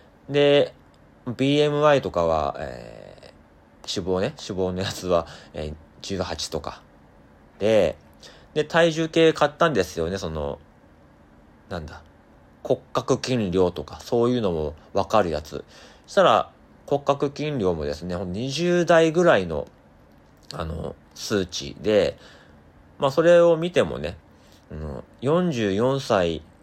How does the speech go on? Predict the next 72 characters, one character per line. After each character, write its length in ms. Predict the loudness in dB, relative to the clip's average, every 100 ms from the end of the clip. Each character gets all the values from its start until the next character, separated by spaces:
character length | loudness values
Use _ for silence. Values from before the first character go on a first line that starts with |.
| _ -12
の 80 | -8
中 260 | -4 -2
で 80 | -2
は 60 | -4
か 140 | -2
な 140 | 0
り 100 | 0
こ 420 | 0 -2 -2 -2 -8
う、 640 | -16 -20 _ _ -20 -20
引 60 | -10
き 100 | -8
締 180 | -4 0
ま 100 | 0
っ 100 | 0
た 100 | -2
体 340 | -2 -4 -4
だ 100 | -6
っ 40 | -6
た 100 | -8
り 80 | -8
と 100 | -8
か、 160 | -6
健 200 | -4 -6
康 180 | -4 -4
的 240 | -4 -4 -4
な 100 | -2
体 280 | 0 2
だ 100 | 2
っ 80 | 0
て 120 | -2
い 60 | -8
う 20 |
風 220 | -8 -10
に 160 | -10 -8
出 120 | -6
て 220 | -2 -2 -4
い 80 | -6
た 180 | -6
ん 80 | -6
で 80 | -10
す 120 | -14
よ。 140 | -16 -18 -20 -20 -20 -20 -20 -10
も 80 | -10
う 40 | -4
こ 140 | 2
れ 120 | 2
し 100 | 2
か 140 | 0 0
な 140 | 0
い 80 | -2
と 80 | 0
思 120 | -2
っ 20 |
て、 100 | -4
こ 140 | -4 0
こ 140 | 2
に 60 | 2
望 180 | 2
み 60 | 0
を 40 |
か 80 | 0
け 100 | 2
る 80 | 2
し 60 | 2
か 120 | 0
な 120 | 2
い 40 |
っ 60 | 2
て 80 | -2
こ 80 | -4
と 160 | -2
で、 240 | 4 4